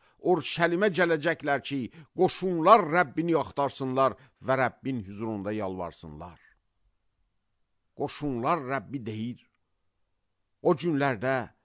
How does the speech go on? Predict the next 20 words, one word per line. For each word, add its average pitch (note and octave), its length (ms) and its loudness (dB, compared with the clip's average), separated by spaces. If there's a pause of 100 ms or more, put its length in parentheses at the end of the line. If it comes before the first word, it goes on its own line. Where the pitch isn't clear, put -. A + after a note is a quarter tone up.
(420)
müxtəlif G3+ 640 2
dillərdə F3+ 640 4
danışan F3 640 2
millətlərdən E3 880 2
olan F3 480 2
on B3+ 160 8
adam A#2+ 460 0 (840)
bir G#3 180 0
yəhudinin C#3+ 800 0
ətəyindən B2 560 -4
yapışıb G#2+ 480 -8
deyəcək, G2+ 440 -10 (880)
"Qoy A#3+ 160 8
sizinlə G#3 500 2
gedək, E3 400 0 (160)
çünki F#3 560 -4
eşitmişik E3+ 720 -6
ki, A2 280 -8 (200)
tarı G#2 420 -4 (160)
sizinlədir." A#2 800 -10